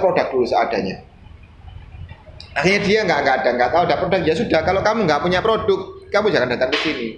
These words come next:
Intinya kamu adalah jualan, namanya jualan harus ada produk gitu loh. Nggak peduli kamu pasar kamu di mana, yang penting punya barang. Nanti pasar kita yang cari. Nah, akhirnya waktu diskusi dia jeplak lah ngomong ya. Kita bilang nek bahasa Jawa jeplak ya.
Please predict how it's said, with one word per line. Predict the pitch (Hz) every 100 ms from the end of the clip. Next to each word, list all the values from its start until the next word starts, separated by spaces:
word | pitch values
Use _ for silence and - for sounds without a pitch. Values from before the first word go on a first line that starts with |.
| - - -
Intinya | 185 180 202 247 233
kamu | 208 208 226
adalah | 180 175
jualan, | 143 147 170 147
namanya | 135 165 175
jualan | 139 147 151
harus | 147
ada | 143 139
produk | 180 - 120 -
gitu | -
loh. | - - - - - -
Nggak | 135 143
peduli | 175 202 208
kamu | 196 190
pasar | 185 180 170
kamu | 170 175
di | 143
mana, | 139 147 139
yang |
penting | 151 160
punya | 156 107
barang. | 107 98 90 -
Nanti | 143 170 196
pasar | 165 165 190
kita | 165 151
yang | 143
cari. | 117 98 - - - 208 - - -
Nah, | - 104 98 - - - - -
akhirnya | 110 120 180
waktu | 160 190
diskusi | 139 - 147 139 196 202 -
dia | 143 156
jeplak | 135 117 - 170 170
lah | 156 143
ngomong | 143 143 127
ya. | 117 110
Kita | 143 139
bilang | 127 135
nek | 143 139
bahasa | - 120
Jawa | 127 139
jeplak | 143 185 147
ya. | 113